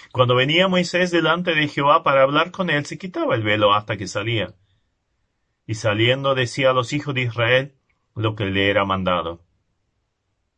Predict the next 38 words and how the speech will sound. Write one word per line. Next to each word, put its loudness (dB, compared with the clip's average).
Y -6
al -2
mirar 0
a -2
los -4
hijos -6
de -2
Israel -2
el 0
rostro -4
de 0
Moisés, -4
veían -2
que -6
la -4
piel -4
de -6
su -12
rostro -4
era 4
resplandeciente, -4
y 2
volvía 2
Moisés -4
a 2
poner 2
el -4
velo -2
sobre -6
su -10
rostro -4
hasta -2
que -4
entraba 0
a -4
hablar -4
con -8
Dios. -12